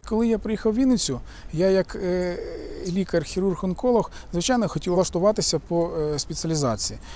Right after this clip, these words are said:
Тому в першу чергу я звернувся в Подільський регіональний центр онкології до директора, е, пояснив йому ситуацію.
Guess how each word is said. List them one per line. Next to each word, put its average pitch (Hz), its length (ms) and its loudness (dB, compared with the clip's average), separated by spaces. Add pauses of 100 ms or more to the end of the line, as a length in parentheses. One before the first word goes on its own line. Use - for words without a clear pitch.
(220)
Тому 214 400 4
в - 160 -4
першу 190 300 0
чергу 196 340 2
я 160 120 4
звернувся 165 500 0 (480)
в 147 200 -2 (300)
Подільський 151 520 0
регіональний 151 440 2
центр 147 400 0 (380)
онкології 170 680 4 (260)
до 143 100 0
директора, 160 540 2
е, 131 420 -6 (720)
пояснив 156 380 0
йому 165 220 0
ситуацію. 160 680 -2